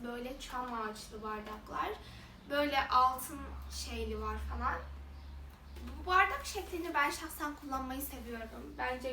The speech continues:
güzel. Ve bu desen de güzel. Sonra buna uyumlu olarak,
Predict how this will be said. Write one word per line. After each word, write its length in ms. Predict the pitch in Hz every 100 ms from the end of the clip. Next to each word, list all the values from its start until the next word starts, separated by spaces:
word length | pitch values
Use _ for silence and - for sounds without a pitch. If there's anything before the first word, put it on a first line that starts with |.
| 254
güzel. 320 | 240 240 269 359 - - - -
Ve 100 | 370 381
bu 80 | 311
desen 440 | 320 330 466 494 440
de 140 | 320 233
güzel. 320 | 240 233 392 - - - - -
Sonra 320 | 370 381 415 440 508 - - - - -
buna 580 | 277 294 320 349 349 - - - -
uyumlu 500 | 294 285 285 311 330 254
olarak, 520 | 247 240 240 240